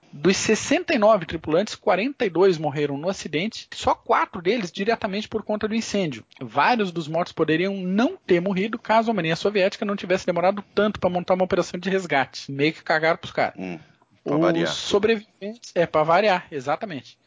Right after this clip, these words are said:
Speaker 1: Os sobreviventes foram resgatados por um barco pesqueiro que tava ali na região. Como a situação sempre pode piorar, os armamentos nucleares e o reator do submarino continuam exatamente no mesmo lugar até hoje. Então a merda vai acontecer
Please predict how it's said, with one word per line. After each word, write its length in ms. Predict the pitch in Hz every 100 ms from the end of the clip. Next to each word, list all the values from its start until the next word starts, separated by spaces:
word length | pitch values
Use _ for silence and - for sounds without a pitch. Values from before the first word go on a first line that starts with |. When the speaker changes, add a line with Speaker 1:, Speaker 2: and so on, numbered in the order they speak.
| _ _
Speaker 1:
Os 60 | -
sobreviventes 500 | 180 160 165 180 214
foram 160 | 226 220
resgatados 520 | 214 208 190 202 226
por 100 | 226
um 60 | 202
barco 280 | 196 - -
pesqueiro 540 | 254 254 - 240 202
que 80 | -
tava 160 | 165
ali 120 | 160 170
na 80 |
região. 280 | 160 143 113 - _ -
Como 200 | 247 285
a 40 |
situação 400 | - 208 180 196
sempre 400 | - 240 285 240
pode 240 | - 180
piorar, 300 | - 202 175
os 80 | 214
armamentos 520 | 214 202 180 180 -
nucleares 500 | 196 220 196 180 170
e 40 | 165
o 40 |
reator 480 | 160 277 - 208 226
do 60 | -
submarino 360 | 180 156 180
continuam 520 | 202 202 - 170 185 202
exatamente 640 | 151 175 214 214 190 -
no 60 | 202
mesmo 260 | 190 208
lugar 240 | 214 170 180
até 320 | 190 - 233
hoje. 440 | 190 165 110 98 _ - - - - _ _ _
Então 320 | 127 - 139
a 60 | 147
merda 340 | 143 147 127
vai 360 | 113 110 139 247
acontecer 640 | 262 285 285 240 - 196